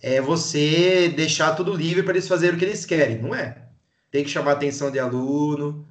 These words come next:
um começa a bater no outro, você não pode deixar, né? Então, teve um dia que a gente propôs uma roda de conversa pra eles criarem umas ideias lá pra aula, a gente ia fazer um flash, um flash mob, sabe o que é flash mob? Todo mundo,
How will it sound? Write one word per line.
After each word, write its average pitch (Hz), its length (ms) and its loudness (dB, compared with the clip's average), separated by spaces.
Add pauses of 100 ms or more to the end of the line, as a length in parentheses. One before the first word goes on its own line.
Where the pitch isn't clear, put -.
(300)
um 165 120 0
começa 165 380 2
a 156 40 0
bater 151 260 0
no 147 120 0
outro, 151 260 0
você 147 100 -8
não 143 120 -6
pode 131 200 0
deixar, 139 880 -2
né? 139 260 -8 (320)
Então, 175 260 0
teve 180 260 2
um 170 120 -2
dia 165 360 0
que 170 120 -6
a - 20 -2
gente 165 160 -6
propôs 165 380 -6
uma 151 120 -6
roda 139 220 -2
de 127 100 -10
conversa 156 600 0
pra 120 120 -10
eles 127 140 -8
criarem 139 360 0
umas 131 200 -4
ideias 127 320 -2
lá 123 120 -2
pra 170 200 2
aula, 143 520 2 (200)
a 117 60 -10
gente 123 220 -6
ia 147 100 2
fazer 143 300 -2
um 147 80 0
flash, 135 560 -2 (180)
um 131 80 -12
flash 147 380 0
mob, 156 420 2
sabe 147 220 -2
o 143 40 -4
que 143 60 -2
é 131 80 -4
flash 127 240 -2
mob? 143 300 -2
Todo 151 180 -2
mundo, 156 420 0